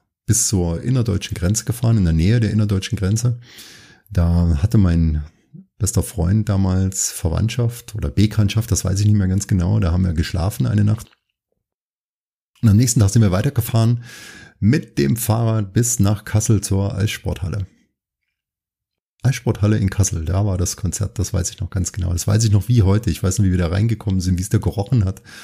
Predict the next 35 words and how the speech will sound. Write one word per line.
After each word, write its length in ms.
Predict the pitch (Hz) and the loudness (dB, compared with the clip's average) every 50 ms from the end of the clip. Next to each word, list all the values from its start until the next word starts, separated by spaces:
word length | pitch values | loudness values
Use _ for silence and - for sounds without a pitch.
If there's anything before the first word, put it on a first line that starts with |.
| - - - - - - - - _ _ _ _ _ _ _ - | -20 -20 -20 -20 -20 -20 -20 -20 _ _ _ _ _ _ _ 0
wo 140 | 107 104 104 | 2 4 4
wir 80 | 110 | 4
gestanden 500 | 101 101 - - 117 123 151 - 123 101 | 2 0 0 0 0 0 0 2 2 2
haben. 340 | 98 95 92 98 95 95 87 | 4 4 2 2 0 0 0
Das 220 | - 87 - - | -2 -2 -4 -2
kann 140 | - 101 95 | 0 0 0
ich 100 | 90 - | 0 0
dir 100 | - 95 | -2 -2
alles 220 | 90 90 92 87 98 | 0 0 0 0 -2
noch 100 | 90 - | -2 -2
genau 220 | - 92 87 87 | -2 -2 -2 -2
erzählen. 440 | 90 87 - - - 104 98 90 90 | -2 -4 -4 -4 -2 0 0 0 0
Und 100 | 90 92 | 0 0
das 200 | 92 - - - | 0 0 0 2
muss, 560 | 98 98 117 147 180 185 190 - - - - - _ _ _ _ _ _ _ _ - | 2 4 4 4 2 2 0 -4 -6 -8 -10 -16 _ _ _ _ _ _ _ _ -6
nach 220 | 95 90 67 64 | -4 -4 -4 -2
meinem 400 | 82 87 92 110 139 151 147 - | -2 0 0 0 2 0 0 0
Empfinden, 680 | - 95 95 - - - 139 151 165 170 - 110 104 95 | 0 -2 -2 -2 -2 0 0 2 2 0 -2 -4 -4 -2
korrigier 440 | - 101 92 90 87 82 95 113 | -2 -2 -2 -2 -2 -2 -2 0
mich 220 | 127 120 110 - - | 0 -2 -4 -4 -8
bitte, 260 | - - 110 101 95 - - - - - - - - - - _ - | -6 -4 -4 -4 -4 -6 -12 -20 -20 -20 -20 -20 -20 -20 -20 _ -6
aber 120 | - 82 | -4 -2
das 300 | 82 - - - - - | 0 0 0 -2 -2 -4
ist 180 | - - - - | -6 -6 -4 -2
ja 80 | 101 80 | -2 -2
auch 100 | 69 76 | -2 -4
egal, 300 | 76 78 80 80 85 78 | -4 -2 -2 -2 -2 -2
es 180 | - - - | -4 -2 2
muss 260 | 98 113 139 - - | 2 2 4 2 2
die 120 | - 101 92 | 2 2 4
Luxustour 720 | 104 123 123 - - 95 - - - - - 104 92 85 | 4 2 2 2 2 2 0 0 -2 0 2 2 2 2
damals 340 | 80 78 78 76 78 78 - | 0 0 -2 -2 -2 -4 -2
gewesen 380 | - 90 78 80 78 80 78 76 | -2 -2 0 0 0 0 0 0
sein. 260 | 78 78 80 73 69 _ _ _ _ _ _ _ _ _ _ _ _ _ _ _ | -2 -2 -4 -6 -8 _ _ _ _ _ _ _ _ _ _ _ _ _ _ _
Luxustour 920 | - 139 127 - - 131 117 - - - - 107 107 107 104 101 101 101 | -2 -2 -2 -2 -4 -4 -4 -4 -8 -4 0 0 2 2 2 2 0 -2